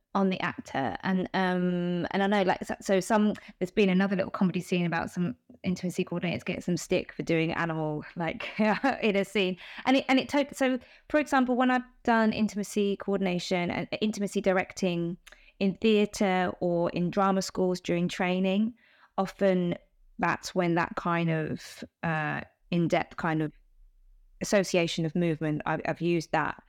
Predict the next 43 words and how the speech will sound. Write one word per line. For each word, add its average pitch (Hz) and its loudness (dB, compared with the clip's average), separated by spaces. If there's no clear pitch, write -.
like, - -2
or 175 0
elements, 165 0
you 196 2
know, 190 2
just, 214 -2
just 247 0
to 262 4
really 240 4
help 240 -2
the - -2
actor. 151 -6
So 220 2
th-, - -4
when 254 4
an 240 4
actor's - -4
training, 180 0
they 165 0
use 180 2
animal 165 0
studies 147 -2
as 180 -2
a 190 4
way 185 2
of 175 0
finding 165 0
character, - -4
so - -4
that 175 -2
you 170 -2
do 202 4
animals 170 0
at - -2
the 170 0
end 165 -2
of 156 -2
your 156 -4
first 170 -2
year, 160 0
second 160 -2
year, 147 -2
um, 160 0